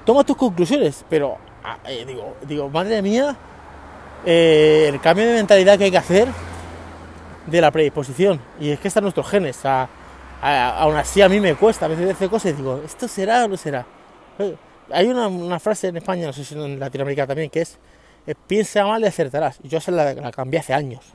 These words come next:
que es, "Piensa bien y acertarás". Yo pienso bien de todo el mundo. Luego me pueden hacer una putada, lo que sea, pero yo de, de primeras pienso bien en la gente. Va a ser una buena persona, me va a tratar bien,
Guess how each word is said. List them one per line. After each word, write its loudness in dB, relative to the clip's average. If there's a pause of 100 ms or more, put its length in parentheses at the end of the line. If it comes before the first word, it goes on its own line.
(140)
que -6
es, -12 (440)
"Piensa 0
bien 0
y 2
acertarás". -8 (840)
Yo 0
pienso -4
bien 0
de -8
todo 0
el 0
mundo. -12 (340)
Luego 2
me -4
pueden -4
hacer -4
una -2
putada, -8
lo -6
que -12
sea, -12
pero -6
yo -2
de, -6
de 0
primeras -6 (100)
pienso -4
bien -4
en -8
la -8
gente. -12 (420)
Va -6
a -4
ser -8
una -6
buena -4
persona, -4
me -8
va -8
a -6
tratar -10
bien, -4